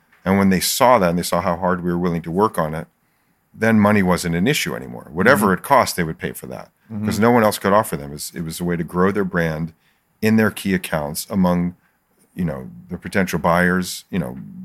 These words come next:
Speaker 1: liquor buyers and consumers.
Speaker 2: Hmm.
Speaker 1: So, you know, that's always been my feeling about selling advertising is nobody really wants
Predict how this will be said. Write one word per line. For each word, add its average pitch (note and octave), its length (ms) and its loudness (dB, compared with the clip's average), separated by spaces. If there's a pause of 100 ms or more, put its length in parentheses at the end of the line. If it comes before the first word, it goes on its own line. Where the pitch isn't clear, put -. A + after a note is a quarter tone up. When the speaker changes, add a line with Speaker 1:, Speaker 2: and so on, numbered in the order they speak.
(320)
Speaker 1:
liquor G2 240 -2
buyers E2 320 -2
and F#2+ 180 -2
consumers. - 560 -6 (460)
Speaker 2:
Hmm. G2+ 160 -10 (280)
Speaker 1:
So, E2+ 340 -4 (920)
you A2+ 80 -2
know, G2+ 100 2
that's G#2 220 2
always G#2+ 300 0
been G#2 140 0
my F#2 140 4
feeling F#2+ 340 0
about D#2+ 380 -2 (200)
selling F#2 420 0
advertising F2 540 -2
is E2 80 -10
nobody G#2+ 380 0
really F2 360 -4
wants D#2 300 -4